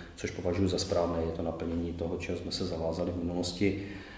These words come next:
To je ten zdrojový rámec k tomu, abychom vlastně mohli realizovat veškeré projekty, eh, o kterých se chci dál bavit. Co se týká těch projektů,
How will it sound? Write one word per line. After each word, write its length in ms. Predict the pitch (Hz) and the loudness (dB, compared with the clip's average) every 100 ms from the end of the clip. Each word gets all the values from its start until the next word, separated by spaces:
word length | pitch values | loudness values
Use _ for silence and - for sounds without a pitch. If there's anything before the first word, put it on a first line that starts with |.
| - | 2
To 60 | 104 | 8
je 80 | 101 | 8
ten 220 | 107 104 | 10 8
zdrojový 380 | 92 95 95 98 | 8 8 10 8
rámec 300 | 85 92 92 | 8 4 4
k 100 | - | 0
tomu, 180 | 90 | 2
abychom 280 | 87 87 - | 2 2 2
vlastně 280 | 90 85 92 | 2 2 0
mohli 540 | 87 87 95 92 90 92 | 0 2 4 4 4 0
realizovat 720 | 82 92 98 90 90 87 80 | 4 8 8 8 6 4 2
veškeré 380 | 82 - 90 90 | 0 0 2 2
projekty, 640 | 87 82 80 92 90 - | 4 2 2 2 2 2
eh, 120 | - - 85 85 - | -4 -6 -6 -8 -8
o 80 | - | -8
kterých 320 | - 90 87 | -4 0 0
se 100 | - | -2
chci 180 | 90 95 | -2 0
dál 160 | 90 92 | 4 4
bavit. 320 | 82 90 90 - - - - | 4 4 4 2 -6 -12 -4
Co 100 | - | 0
se 140 | - | 0
týká 280 | 85 - 92 | 0 2 4
těch 160 | 90 | 6
projektů, 640 | 95 - 87 87 95 95 92 | 2 2 2 2 2 4 4